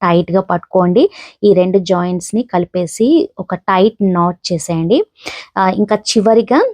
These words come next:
మీరు, మీరు రిబ్బన్‌ని జాయిన్ చేయాలి. దానికి నేను, ఆ, నీడిల్‌ని and దారం నీడిల్‌ని యూజ్ చేస్తున్నాను. So, ఒకసారి మొత్తం ఈ రిబ్బన్ మొత్తాన్ని స్ట్రైట్ చేసేసి చివరిగా మనకి both ends, రిబ్బన్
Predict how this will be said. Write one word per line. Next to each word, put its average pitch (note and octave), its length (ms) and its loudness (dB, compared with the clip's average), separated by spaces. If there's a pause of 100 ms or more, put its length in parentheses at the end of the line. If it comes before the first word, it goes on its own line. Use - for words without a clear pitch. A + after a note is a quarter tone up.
మీరు, G#3+ 380 2
మీరు G#3 260 2 (120)
రిబ్బన్‌ని G#3 640 2 (380)
జాయిన్ E3+ 420 0
చేయాలి. E3+ 520 0
దానికి F#3+ 380 0
నేను, G3+ 320 2 (480)
ఆ, G3+ 120 0 (340)
నీడిల్‌ని G#3 580 4 (520)
and F#3+ 240 -2
దారం F3 440 0
నీడిల్‌ని F3+ 460 0
యూజ్ F#3 260 -2
చేస్తున్నాను. E3+ 680 -2
So, A#3 180 0 (160)
ఒకసారి G#3 560 0 (220)
మొత్తం G#3 380 0 (240)
ఈ F#3+ 140 -2 (100)
రిబ్బన్ F#3 340 -2
మొత్తాన్ని F#3 480 -2
స్ట్రైట్ G3 560 0
చేసేసి E3+ 560 -2 (640)
చివరిగా G#3 480 2
మనకి G3+ 440 -2 (140)
both F#3 400 2 (140)
ends, F#3 320 -2
రిబ్బన్ F#3 360 -2